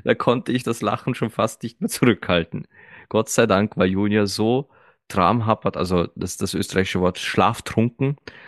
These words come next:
dass er davon gar nichts mitbekommen hat. <laughs> Großartige Geschichte. Und ich denke, viele Eltern können da mitfühlen, wie das ist, wenn, wenn das Kind noch so klein ist, dass es mit im Bett schläft.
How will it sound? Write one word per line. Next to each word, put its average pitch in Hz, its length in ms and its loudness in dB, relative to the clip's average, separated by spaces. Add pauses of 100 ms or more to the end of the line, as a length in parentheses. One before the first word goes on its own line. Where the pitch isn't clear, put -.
(140)
dass 101 220 2
er 101 80 6
davon 101 500 2
gar 87 220 2
nichts - 300 -4
mitbekommen - 640 -8
hat. - 280 -16 (1000)
<laughs> - 880 2 (600)
Großartige 98 800 4
Geschichte. 113 580 0 (840)
Und 110 120 8
ich 123 120 6
denke, 127 240 4
viele 143 260 2
Eltern 117 520 4
können 113 340 2
da 101 120 4
mitfühlen, 117 600 0 (760)
wie 101 180 2
das 110 200 4
ist, - 320 -2
wenn, 98 320 2
wenn 98 140 4
das 98 220 0
Kind 127 240 4
noch 110 120 2
so - 180 -2
klein 98 340 2
ist, 127 200 0
dass 101 120 -6
es 107 160 -6
mit 110 220 2
im 104 140 2
Bett 95 200 4
schläft. - 540 -4